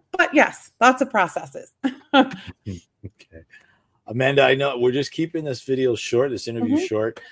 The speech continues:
Speaker 2: Um, but for yous who want to see more of Amanda,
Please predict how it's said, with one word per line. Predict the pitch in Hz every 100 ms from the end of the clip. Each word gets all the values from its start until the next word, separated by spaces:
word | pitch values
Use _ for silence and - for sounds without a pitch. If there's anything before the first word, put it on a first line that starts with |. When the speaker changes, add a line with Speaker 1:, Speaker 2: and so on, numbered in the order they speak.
| - -
Speaker 2:
Um, | 110 104 101 104 104
but | 113 113 -
for | 113
yous | 127 139 120
who | 123
want | 120 117 120
to | 113 101 _ _ _ _ _
see | - - 160 147 127 98
more | 104 131 143
of | 131
Amanda, | 117 107 98 95 107